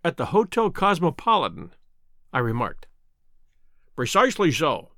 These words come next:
on December twenty-second, just five days ago.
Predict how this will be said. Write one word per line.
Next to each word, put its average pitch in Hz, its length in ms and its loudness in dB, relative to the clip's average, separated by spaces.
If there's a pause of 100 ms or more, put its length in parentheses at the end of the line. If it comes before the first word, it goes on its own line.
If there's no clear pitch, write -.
(220)
on 143 140 -2
December 214 420 0
twenty-second, 202 680 0 (180)
just - 280 -4
five 190 300 0
days 185 240 6
ago. 156 440 0